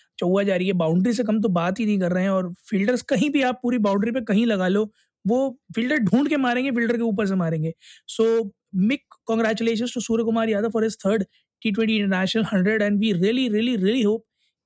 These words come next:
कि आप ऐसे ही चगमगाते रहेंगे, च-, करिश्मा दिखाते रहेंगे। साथ ही साथ, अ, हमारी बहुत दिलो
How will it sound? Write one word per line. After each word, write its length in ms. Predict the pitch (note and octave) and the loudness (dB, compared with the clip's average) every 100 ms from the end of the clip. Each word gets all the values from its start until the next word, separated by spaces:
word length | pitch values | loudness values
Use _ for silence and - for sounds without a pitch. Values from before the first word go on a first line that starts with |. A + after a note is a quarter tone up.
| _ | _
कि 80 | F#3+ | -2
आप 200 | G3 G3+ F#3 | -2 -2 -2
ऐसे 220 | F#3 G3+ | 0 2
ही 500 | G#3+ A#3 A3 F3+ E3+ - | 2 2 0 -4 -8 -4
चगमगाते 520 | F3 F#3 F3+ F#3 G3+ | 0 2 2 0 0
रहेंगे, 480 | G#3+ G3 G#3 G#3+ G#3 | 2 2 2 2 0
च-, 260 | F#3 - F3+ | -4 -10 -4
करिश्मा 300 | F3+ E3+ G3 | -2 0 0
दिखाते 380 | F3+ - E3+ G#3 | 0 -2 0 0
रहेंगे। 360 | G3 G3 A3 G#3+ - - - | 2 2 0 -4 -14 -20 -8
साथ 280 | - G3+ G#3 | -2 0 0
ही 100 | C4 | 0
साथ, 360 | A3 A3 B3 - | 0 -2 -2 -6
अ, 260 | G3+ G3 E3+ | -4 -2 -2
हमारी 500 | F#3 G3 A#3+ B3 - - | 0 0 0 -4 -8 -8
बहुत 340 | E3 E3 A#3 G3+ | -6 -2 -2 0
दिलो 460 | F3+ G#3 A#3 - | 0 2 0 -4